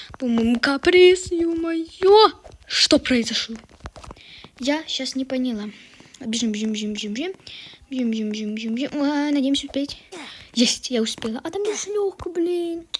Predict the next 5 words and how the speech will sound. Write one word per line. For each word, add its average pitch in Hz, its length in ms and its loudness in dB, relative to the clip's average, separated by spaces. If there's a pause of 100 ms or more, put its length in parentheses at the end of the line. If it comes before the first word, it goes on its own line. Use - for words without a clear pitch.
(680)
Могли 330 320 -4
бы 349 140 -6
пройти. 240 760 -4 (600)
Ну 330 120 -4
ладно. 233 260 -2